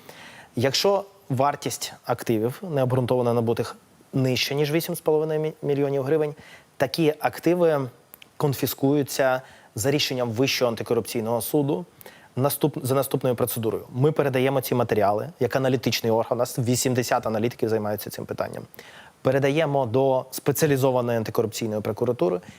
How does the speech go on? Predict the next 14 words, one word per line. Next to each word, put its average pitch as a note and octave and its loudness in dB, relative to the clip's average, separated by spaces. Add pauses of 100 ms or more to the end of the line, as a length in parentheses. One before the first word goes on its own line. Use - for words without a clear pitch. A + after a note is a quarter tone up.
(160)
і - -4
спеціалізована C3+ 2
антикорупційна A#2 0
прокуратура C#3+ 0 (160)
звертається C3 0
з - -6
позовом C3 2
до A#2+ 2
Вищого A#2+ 0
антикорупційного A2 -4
суду. - -12 (360)
Ми D3+ 4
вже C3+ 0
маємо C3+ 2